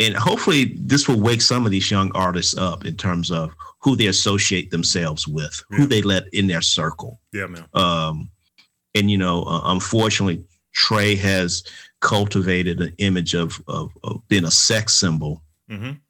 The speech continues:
Speaker 1: And in, in, in prior interviews, he has made some comments about his proclivity to sexual things and sexual items and stuff. You know, sometimes, you know,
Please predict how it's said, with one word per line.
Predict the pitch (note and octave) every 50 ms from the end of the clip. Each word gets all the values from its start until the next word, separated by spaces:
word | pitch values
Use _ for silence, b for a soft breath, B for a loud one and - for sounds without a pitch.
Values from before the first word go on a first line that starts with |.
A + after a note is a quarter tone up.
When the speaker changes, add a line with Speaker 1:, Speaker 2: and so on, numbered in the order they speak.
| _ _ _ - - -
Speaker 1:
And | G#2 G#2+ G#2+ G#2+
in, | G#2 A2 A2
in, | A2 G#2+ G2+ G2
in | F#2+ G2
prior | F#2+ - G#2+ G2+ G2 -
interviews, | G2 G2+ G2 F#2 F2+ F2 F2+ F2+ F2 -
he | G#2 G#2 G2+
has | G2 -
made | F#2+ F#2+ F#2 F#2
some | F2 - F2 F#2
comments | - - G2 G2 F#2 F2+ F2 D#2+ D2+ - -
about | F2 D#2+ F2 F2 F2 E2+ E2 E2+ B B B B B B
his | - F#2+ -
proclivity | - - - G#2+ G2 G2+ G2 - B2+ A2+ G2+ F#2 D#2+ F2 E2+
to | E2+ - F2+
sexual | - - F#2+ F#2 - - - F2+ E2+
things | - F#2+ F2+ E2+ E2+ F2 E2
and | E2+ E2
sexual | - F#2+ F2 E2+ - - D#2+ E2
items | F2+ F2+ F2 E2 E2 D#2+
and | - D#2
stuff. | - - - D#2+ D2+ D2 D2+ B B B B B B B _ _
You | F#2+ F#2
know, | E2 E2 D#2+ - - _ _
sometimes, | - - - A#2+ A2 A2+ - G#2+ G2+ F#2+ F#2 F2+ - - B B B B B B _ _ - - _ _ _ - G2 - - - _ _
you | - - - - B2 A#2+
know, | G#2+ G2 F#2+ F#2 F2+ E2+ - -